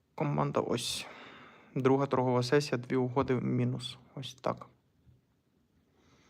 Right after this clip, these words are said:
Тому такі справи. Будемо старатись зараз на ефірі зробити все гарно.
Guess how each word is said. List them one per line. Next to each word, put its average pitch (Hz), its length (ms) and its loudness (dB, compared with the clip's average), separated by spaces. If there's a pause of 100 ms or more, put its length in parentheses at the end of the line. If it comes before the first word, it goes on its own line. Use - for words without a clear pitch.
(100)
Тому 139 200 -2
такі 139 260 -2
справи. 117 340 4
Будемо 135 360 2
старатись 131 440 2
зараз 123 300 -2
на 127 120 0
ефірі 123 260 -4
зробити 120 400 -4
все 123 180 -2
гарно. 123 320 0